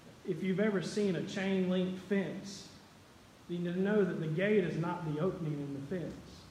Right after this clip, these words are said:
The gate is the physical thing that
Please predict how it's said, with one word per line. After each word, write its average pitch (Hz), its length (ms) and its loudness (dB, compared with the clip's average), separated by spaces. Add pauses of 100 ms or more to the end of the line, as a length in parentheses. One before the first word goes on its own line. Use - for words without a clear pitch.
(1200)
The 156 80 -12
gate 226 300 0
is 170 160 -4
the - 80 -6
physical - 560 -2
thing 160 260 -2
that 143 120 -6